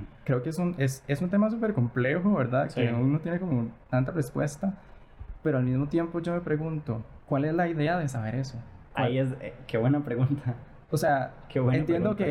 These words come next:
Speaker 1: que en-, entre más información se tenga, pues mejor,
Speaker 2: Mejor,
Speaker 1: ¿verdad?
Speaker 2: sí.
Speaker 1: Y por supuesto que,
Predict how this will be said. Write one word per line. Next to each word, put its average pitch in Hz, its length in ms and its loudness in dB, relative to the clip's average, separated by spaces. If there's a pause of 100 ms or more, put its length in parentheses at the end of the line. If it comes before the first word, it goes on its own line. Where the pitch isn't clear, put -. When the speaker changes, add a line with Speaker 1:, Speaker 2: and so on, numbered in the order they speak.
(120)
Speaker 1:
que 120 80 -2
en-, 123 40 -6
entre 131 180 2
más 127 140 2
información 139 380 2
se 131 100 0
tenga, 131 320 2 (180)
pues 104 160 -4
mejor, 110 260 2
Speaker 2:
Mejor, 117 280 2
Speaker 1:
¿verdad? 117 260 4
Speaker 2:
sí. 117 160 -2
Speaker 1:
Y 123 40 -4
por 123 200 -4
supuesto 127 380 -2
que, 131 180 -2